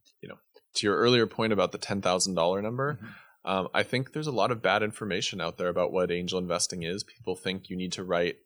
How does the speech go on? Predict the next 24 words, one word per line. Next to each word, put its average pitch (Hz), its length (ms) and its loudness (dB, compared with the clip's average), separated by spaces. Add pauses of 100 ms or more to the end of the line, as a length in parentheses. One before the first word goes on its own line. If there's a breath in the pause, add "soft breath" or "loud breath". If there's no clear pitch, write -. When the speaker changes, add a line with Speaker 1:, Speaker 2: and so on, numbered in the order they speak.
(100)
Speaker 1:
six-figure 92 640 2
checks - 400 -2
all 95 120 2
the 92 80 -2
time 92 380 0
or, 87 160 2
or 90 180 -2
even 87 240 -4
larger. 104 480 -4 (200)
Speaker 2:
Mm-hmm. 156 80 -16 (760 loud breath)
Speaker 1:
And 98 160 0
certainly 117 300 2
we've 101 260 2
got 95 380 6
members 98 440 2
that - 120 -2
have 104 140 -6
the 95 120 -2
ability 95 600 -2 (240)
to 113 140 -2
write 104 180 6
a 101 40 4
six-figure 117 480 0
check 127 280 -2